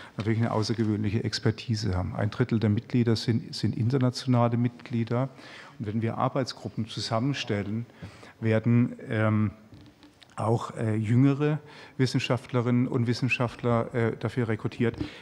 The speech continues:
immer Exzellenz, äh, und Expertisen, äh, äh, basiert. Und, äh, die Kritik, die eben häufig kommt, das gilt nicht nur für uns als Nationale Akademie der Wissenschaft, das gilt für die gesamte Akademienwelt, aber häufig auch für die Allianz,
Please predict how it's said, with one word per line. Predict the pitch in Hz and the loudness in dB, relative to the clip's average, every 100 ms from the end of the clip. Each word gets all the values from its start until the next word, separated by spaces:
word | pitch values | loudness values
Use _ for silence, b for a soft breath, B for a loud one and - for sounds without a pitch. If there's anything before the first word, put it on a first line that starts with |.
| B - | B -2
immer | 147 139 151 165 - - | 2 4 4 0 -6 -6
Exzellenz, | 123 - - 135 110 110 139 139 - - B B B - - | -6 -4 -4 -2 0 2 0 0 -4 -6 B B B -8 0
äh, | 120 120 117 - - | 4 4 0 -8 -4
und | 120 120 - - | 0 0 -4 -6
Expertisen, | 117 - - 110 - 127 127 123 117 95 87 - - | -6 -4 -2 -2 -2 0 2 2 0 -2 -4 -14 -4
äh, | 107 98 - - | -2 -2 -6 -4
äh, | 104 | -4
basiert. | - 101 - 62 - - - B B B B | -2 -6 -4 -6 -4 -6 -14 B B B B
Und, | - 123 117 - - | 0 2 2 0 -4
äh, | 117 | -4
die | 104 117 | -2 -4
Kritik, | - 117 - 143 | -2 -2 -2 -2
die | 143 135 | 2 2
eben | 131 120 | 2 2
häufig | 127 120 120 | 2 0 -2
kommt, | 123 123 | -2 -2
das | - | -2
gilt | 113 101 | -4 -2
nicht | 110 - | -4 -4
nur | |
für | - 123 | -4 -2
uns | 120 131 | 0 0
als | - 113 - | -2 -2 -2
Nationale | 113 - 120 113 117 | -4 -2 2 2 2
Akademie | 113 113 110 | 0 0 0
der | 107 | 0
Wissenschaft, | 104 120 117 113 | -2 -2 -4 -4
das | - | -2
gilt | 107 - | -2 -2
für | 107 | -4
die | 104 | -2
gesamte | 101 107 120 - | -2 0 0 0
Akademienwelt, | 120 123 113 117 110 120 117 | -2 -4 0 2 2 0 0
aber | 107 110 | -2 0
häufig | 113 117 110 | 0 0 -2
auch | 117 - | -4 -4
für | 113 | -2
die | 113 | 0
Allianz, | 110 110 107 113 113 | 0 0 2 0 0